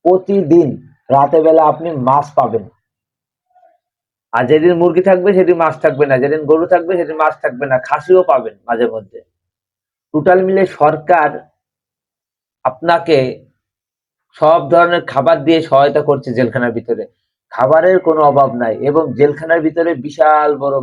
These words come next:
মাঠ রয়েছে, যে মাঠে আপনি সকাল ভোরবেলার পরেতেই আপনি ইচ্ছা মতো মাঠে ঘুরতে পারবেন, গাছতলায় বসে থাকতে পারবেন এবং ঘুরে ঘুরে আপনি দেখতে পারবেন।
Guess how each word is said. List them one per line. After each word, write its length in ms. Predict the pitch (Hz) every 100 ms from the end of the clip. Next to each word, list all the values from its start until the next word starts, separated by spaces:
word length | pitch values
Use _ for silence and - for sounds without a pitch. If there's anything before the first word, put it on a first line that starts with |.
| 123
মাঠ 180 | 127 143 _
রয়েছে, 320 | 165 170 - 190 190 _ _ -
যে 200 | 104 135 147
মাঠে 300 | 135 135 156
আপনি 320 | 147 147 151 143 120 - _ -
সকাল 380 | 139 135 151 151 123 _ _ _
ভোরবেলার 500 | 127 147 156 165 160 160
পরেতেই 540 | 151 160 160 - 160 139
আপনি 220 | 131 143
ইচ্ছা 240 | 143 - 151
মতো 180 | 151 151
মাঠে 260 | 143 131 143
ঘুরতে 300 | 110 127 156
পারবেন, 380 | 143 143 139 143 131
গাছতলায় 580 | 127 135 135 - 135 139 117
বসে 220 | 123 127
থাকতে 280 | 139 135 143
পারবেন 360 | 143 135 135 139 - _ _ _ -
এবং 180 | 135 135
ঘুরে 280 | 107 123 165 156
ঘুরে 220 | 151 156
আপনি 220 | 143 143
দেখতে 300 | 127 135 131 131
পারবেন। 340 | 123 104